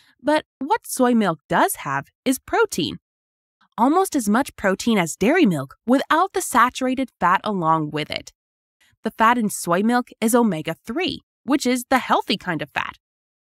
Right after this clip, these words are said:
Omega-threes have been shown to help prevent heart disease and stroke. Soy milk is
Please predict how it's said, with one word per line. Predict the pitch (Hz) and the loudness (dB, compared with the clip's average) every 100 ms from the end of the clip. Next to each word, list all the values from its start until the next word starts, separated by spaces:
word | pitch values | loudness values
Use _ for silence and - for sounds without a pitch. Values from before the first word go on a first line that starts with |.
| _ _ - | _ _ 0
Omega-threes | 247 277 330 392 _ 214 226 233 | 4 4 2 -4 _ -4 -2 -2
have | - 185 | -2 -2
been | 175 | -2
shown | 165 - 196 208 | -2 0 0 0
to | - 180 | -4 -6
help | - 214 - | 0 -2 0
prevent | 190 160 240 294 | -6 -2 0 -2
heart | - 320 427 | 0 -2 0
disease | 202 165 156 147 - | -4 -4 -4 -6 -2
and | 262 302 - | 2 2 0
stroke. | - 208 - - _ _ _ _ _ _ _ | -2 -2 -2 -10 _ _ _ _ _ _ _
Soy | - 262 269 | -2 2 4
milk | 277 269 | 2 0
is | 294 | -4